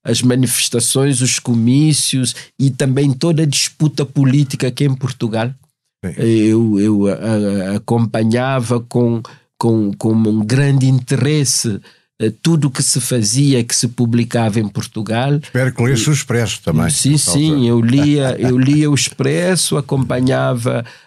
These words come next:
Speaker 1: as atividades do, do P C P, do C D S, do P S, do, do, do P P D, P S D, e, e acompanhando os principais, eh,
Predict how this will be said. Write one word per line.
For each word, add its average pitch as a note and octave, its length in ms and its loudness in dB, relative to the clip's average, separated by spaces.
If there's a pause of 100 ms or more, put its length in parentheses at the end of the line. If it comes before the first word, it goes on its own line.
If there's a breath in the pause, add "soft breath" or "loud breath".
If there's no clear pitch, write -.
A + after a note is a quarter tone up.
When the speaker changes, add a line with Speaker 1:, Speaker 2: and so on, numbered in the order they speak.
(140)
Speaker 1:
as B2 160 0
atividades B2 1080 0
do, A2+ 400 0 (260 loud breath)
do A#2+ 160 0
P B2 220 -2
C A2+ 240 -2 (160)
P, D3+ 360 0
do A#2 160 0
C B2+ 280 -2
D A#2+ 100 -2
S, C3+ 640 0
do A#2+ 160 -2
P A#2 140 -4
S, C3 680 0
do, A2+ 460 0
do, G#2+ 580 -2
do G#2+ 300 -4
P B2+ 140 0
P A#2+ 240 -2
D, C3 300 0
P A#2+ 140 -6
S A#2 320 0
D, C#3+ 320 0 (560 loud breath)
e, C#3 640 2
e D3 60 4
acompanhando C#3+ 640 0
os C3 120 0
principais, C3+ 1000 -2
eh, A#2+ 40 0